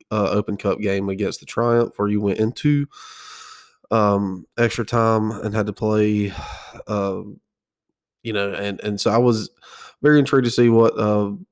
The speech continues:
formation and what personnel Miguel threw out there, and he went with the two up front look. Um, has Federski and Rios up front with the diamond formation, obviously, in the midfield, behind,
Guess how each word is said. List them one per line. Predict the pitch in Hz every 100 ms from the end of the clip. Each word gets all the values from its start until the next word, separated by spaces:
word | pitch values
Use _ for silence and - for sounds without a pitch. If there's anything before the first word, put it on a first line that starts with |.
| _ - - -
formation | 139 127 107 - 110
and | 101 107 107 107
what | 107 -
personnel | 110 104 101 101 101 101 101 _ - - - - _
Miguel | 110 107 107 101
threw | - 113 110
out | 107 87
there, | 101 101 98
and | 104 101 98
he | 110
went | 110 113
with | 107
the |
two | 107 117 117
up | -
front | 123 131
look. | 117 120 127 _ -
Um, | 110 104 98 107 95 - -
has | 113 104
Federski | - 104 110 -
and | 107
Rios | 107 113 110 104
up | 107
front | - 113 113 -
with | 107 104 101
the | 98
diamond | 98 101 104 101
formation, | 104 104 101 104
obviously, | 104 104 101 107
in | 104
the |
midfield, | 107 120 - 123 120 120 123 _ - - - _ _
behind, | 104 107 107 104